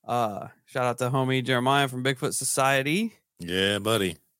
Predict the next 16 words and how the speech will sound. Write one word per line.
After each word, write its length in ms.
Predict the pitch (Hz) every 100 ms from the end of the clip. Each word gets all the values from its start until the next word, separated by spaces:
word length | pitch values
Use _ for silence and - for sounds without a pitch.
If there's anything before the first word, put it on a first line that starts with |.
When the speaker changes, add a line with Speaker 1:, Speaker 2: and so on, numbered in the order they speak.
| _ _ _ -
Speaker 1:
Late 240 | 143 147
happy 220 | 143 135
birthday. 600 | 131 131 127 127 127 165 -
We 100 | -
called 340 | 147 214 247 185
it 360 | 120 - - - _ _ -
on 200 | 185 226
your 80 | 135
birthday, 640 | 120 110 - 104 82 - _ _ _ _ _ _
but 600 | 123 107 73 - - - _ _ _ - - _ -
you 200 | 131 131
were 400 | 120 107 95 -
amiss. 680 | - 127 151 - - - - -
So 340 | 135 95 - - _ _ _ _ _ _ _ _ _ _ _ _ _ _ _ _ _
happy, 400 | 147 127 131 123
uh, 300 | 104 76 -